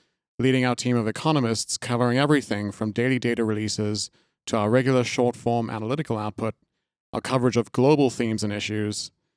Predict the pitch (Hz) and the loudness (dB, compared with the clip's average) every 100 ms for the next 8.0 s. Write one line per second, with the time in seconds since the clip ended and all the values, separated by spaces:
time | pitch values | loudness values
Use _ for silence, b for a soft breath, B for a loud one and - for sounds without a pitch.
0 | _ _ - 110 110 117 120 127 123 117 | _ _ -8 -6 -2 0 2 2 0 0
1 | 120 120 117 113 110 110 107 104 - 107 | 2 0 -2 -2 -2 -4 -4 -4 -8 -8
2 | 107 104 - - - - _ _ _ _ | -6 -6 -8 -6 -8 -10 _ _ _ _
3 | _ _ _ _ _ _ _ _ - 156 | _ _ _ _ _ _ _ _ 4 6
4 | 156 139 135 123 - 175 185 120 117 110 | 6 4 4 0 4 4 4 0 0 -2
5 | 104 117 107 - 110 104 110 98 _ _ | -4 -6 -8 -6 -6 -4 -8 -12 _ _
6 | - 120 - 120 147 139 139 151 147 139 | -8 -6 -4 -2 -2 2 2 2 2 0
7 | 107 - 143 - 104 - 101 104 104 | -2 0 0 0 -6 -6 -8 -8 -10